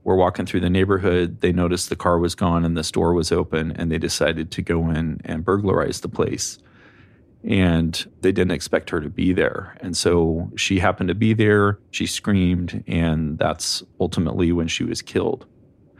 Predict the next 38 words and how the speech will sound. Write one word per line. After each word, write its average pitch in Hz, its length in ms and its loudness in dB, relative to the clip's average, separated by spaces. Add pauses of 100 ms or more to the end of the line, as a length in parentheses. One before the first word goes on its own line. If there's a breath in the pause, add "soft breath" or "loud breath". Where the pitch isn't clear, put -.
(480 loud breath)
Now, 113 80 6
Jason 147 460 2
and 110 100 2
Caleb 117 300 4
had 101 160 0
both 110 200 2
been 117 120 0
previously 107 640 0
interviewed 117 640 2 (360)
by 101 140 2
police, 113 680 0
and 95 200 4
they 95 140 4
had 98 160 0
confessed 98 460 -2
to - 60 -8
stealing 135 420 2
from 120 220 2
the 113 80 4
home. 110 460 4 (340 loud breath)
But 95 160 4
at 90 160 0
that 95 180 2
time, 95 300 2
there 95 100 4
was 92 200 2
no 92 160 2
reason 92 360 0
to 92 80 0
think 90 260 -4
they 90 100 2
were 87 140 2
involved 82 500 -2
with 82 220 -2
any 87 320 0
murder. 104 560 2 (420 soft breath)
And - 160 -2
so 87 540 2